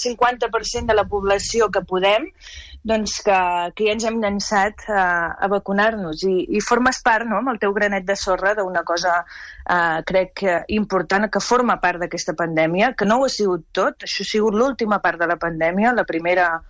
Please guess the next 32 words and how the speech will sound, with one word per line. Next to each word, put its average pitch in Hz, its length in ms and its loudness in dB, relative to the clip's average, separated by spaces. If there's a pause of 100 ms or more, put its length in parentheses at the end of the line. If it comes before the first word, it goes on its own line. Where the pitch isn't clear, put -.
(320)
eh, 165 720 0
va 185 80 2
ser 196 240 -2
molt 175 180 2
dura 208 380 2
i 202 160 -2
totes 180 320 -2
les 175 240 0
onades 175 320 0
que 175 80 -2
hem 165 80 -2
viscut 202 640 0
i 180 80 -2
tot 180 320 -4
el 185 80 -2
que 190 140 -2
hem 180 100 0
hagut 170 240 0
de 180 80 2
fer 190 300 2 (160)
amb 180 180 -8
recolzament 180 640 -2
a 175 80 -4
professionals, 180 960 0
els 175 240 -2
equipaments, 175 720 0
els 175 160 2
hospitals, 175 800 0 (320)
la 180 160 0
primària, 185 640 2
absolutament 196 720 0
tot, 208 240 2